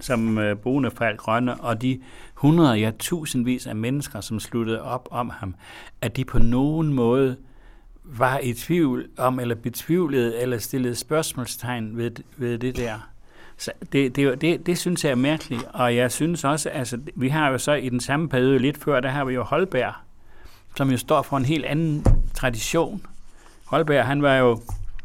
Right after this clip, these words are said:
på den tid var der jo rigtig mange bøger, som var forbudt af censuren, men de stod på bibli-, på universitetsbibliotekerne, nogle af dem. Og Holbergs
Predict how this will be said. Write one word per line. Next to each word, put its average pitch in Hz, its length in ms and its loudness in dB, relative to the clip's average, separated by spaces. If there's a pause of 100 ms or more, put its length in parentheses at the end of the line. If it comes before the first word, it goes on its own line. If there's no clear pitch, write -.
(880)
på 113 100 2
den 127 180 4
tid 143 240 2
var 113 120 4
der 107 120 8
jo 101 120 8
rigtig 131 220 2
mange 113 220 4
bøger, 123 280 2
som 113 200 -2
var 95 140 -6
forbudt 120 500 -8 (640)
af - 100 -8
censuren, 113 640 -4
men 98 140 -2
de 120 80 -2
stod 127 280 0
på 107 160 -6
bibli-, 98 320 -10 (100)
på 98 260 -2
universitetsbibliotekerne, 95 1300 -8
nogle 95 300 -8
af 92 60 -10
dem. 95 140 -10
Og 98 140 -8
Holbergs 127 500 -4